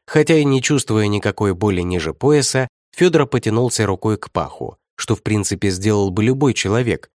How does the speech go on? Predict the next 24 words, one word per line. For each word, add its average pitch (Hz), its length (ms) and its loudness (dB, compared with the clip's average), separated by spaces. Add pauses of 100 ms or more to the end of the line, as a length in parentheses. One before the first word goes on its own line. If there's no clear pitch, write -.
(140)
не 113 240 4
имеющий 107 420 2
представления 98 720 -2
о 90 40 -4
том, 110 240 -2
что - 220 -4
писок 123 520 -2 (140)
по-украински 104 960 -2 (120)
значит 120 480 -2
морда. 87 480 -2 (500)
Не 156 140 4
вполне 190 400 2
осознавая, 160 600 4
что 127 180 0
творит, 120 420 0
он 107 140 0
стал 113 240 0
бесстыдно 120 600 0
себя 110 340 0
ощупывать 92 680 -2
и, 87 60 0
убедившись, 107 640 -2
что - 260 0
писок - 540 -4